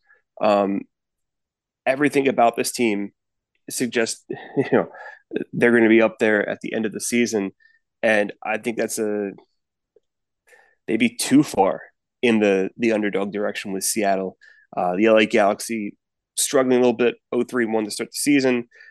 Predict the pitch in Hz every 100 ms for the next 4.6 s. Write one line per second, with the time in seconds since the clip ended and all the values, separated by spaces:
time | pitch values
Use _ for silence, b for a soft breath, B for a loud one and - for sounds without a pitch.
0 | B 101 131 143 117 - 139 131 - 101
1 | 104 123 - - - _ - 82 - 107
2 | - - _ - - - 113 110 110 110
3 | - 104 110 110 110 117 107 101 b b
4 | b _ 113 110 104 95